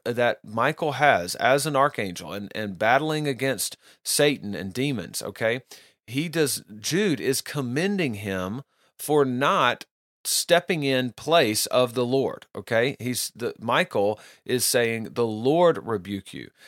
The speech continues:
And again, Jude, in speaking with false teachers, his argument here is that false teachers are, are stepping out on their own power and trying to rebuke Satan and demons. And,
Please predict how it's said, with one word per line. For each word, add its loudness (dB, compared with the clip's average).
And -6
again, -2
Jude, -2
in -6
speaking -4
with -2
false 0
teachers, -6
his 0
argument 2
here -4
is -4
that 0
false 2
teachers -4
are, 4
are 2
stepping 2
out 6
on 2
their 2
own 2
power 4
and -4
trying 0
to -8
rebuke -4
Satan 2
and -4
demons. -4
And, -2